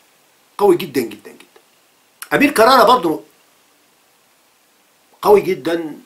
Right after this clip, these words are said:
آه، أداؤه قوي جدًا، يتحط في مكان معين. في الأكشن أداء ر-،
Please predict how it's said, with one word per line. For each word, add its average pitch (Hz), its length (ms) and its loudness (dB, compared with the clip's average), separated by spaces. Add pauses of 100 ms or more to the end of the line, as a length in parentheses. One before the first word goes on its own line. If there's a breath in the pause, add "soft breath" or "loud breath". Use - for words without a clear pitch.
(360)
آه، 123 260 -14
أداؤه 151 500 -2
قوي 127 240 -2
جدًا، 143 440 -2 (540)
يتحط 220 400 -4
في - 120 -6
مكان 175 260 2
معين. 165 420 4 (1300)
في 165 100 -16
الأكشن 160 420 -2 (760)
أداء 147 320 -4
ر-، 156 240 -6